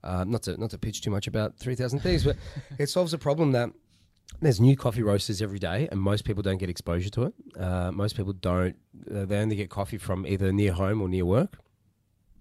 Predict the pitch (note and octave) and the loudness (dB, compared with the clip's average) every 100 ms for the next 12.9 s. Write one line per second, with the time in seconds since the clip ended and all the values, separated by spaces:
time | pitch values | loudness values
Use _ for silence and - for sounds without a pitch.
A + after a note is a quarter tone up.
0 | _ - - - _ - - _ - - | _ -20 -20 -20 _ -20 -20 _ -14 -4
1 | G#2+ F#2+ F#2+ F#2+ G2 F#2+ F2+ F2 - E2 | -2 0 0 2 4 2 0 -4 -2 -4
2 | F2 E2+ F2 F2 G2 E2+ F2+ F2 F2 F2+ | -4 -4 -4 -2 -2 -2 -4 -6 -6 -4
3 | G2 F2+ F2+ F2+ F#2 - F#2 D#2+ F2 F#2+ | -4 -2 -4 -2 -6 -4 -4 -4 -4 -6
4 | - - - _ - F2 F2 - F#2 - | -6 -20 -20 _ -4 -2 -2 -2 -2 2
5 | G2+ G2+ F2+ F2+ F2 - G2 F2+ F#2 - | 2 4 4 2 -2 -6 -6 -6 -8 -8
6 | F#2 E2+ F2 - F2+ - F2 F2 F2 F2 | -8 -6 -6 -6 -8 -10 -8 -4 -4 -4
7 | F2+ E2+ E2 E2+ E2 E2 E2+ F#2 F2+ A2+ | -4 -4 -4 -6 -4 -2 0 0 0 -2
8 | D#3 _ _ _ _ - D#2+ E2 - E2+ | -4 _ _ _ _ -16 -12 -12 -12 -10
9 | F#2+ F#2 - F2 - F#2 G2 G#2 G#2 G2 | -8 -8 -10 -12 -12 -8 0 4 4 4
10 | G2+ F2 - - D3+ F#2+ F#2 E2+ E2 G#2 | -2 -6 -10 -8 0 2 2 0 -2 -2
11 | G#2 - A2 G2+ G#2 A2 - A#2 - G2+ | -4 -8 -4 -2 -2 -4 -2 -4 -2 -2
12 | F#2+ F#2+ - G#2 F#2 G2 G2 F#2+ | 0 -2 -2 -10 -6 -6 -2 -4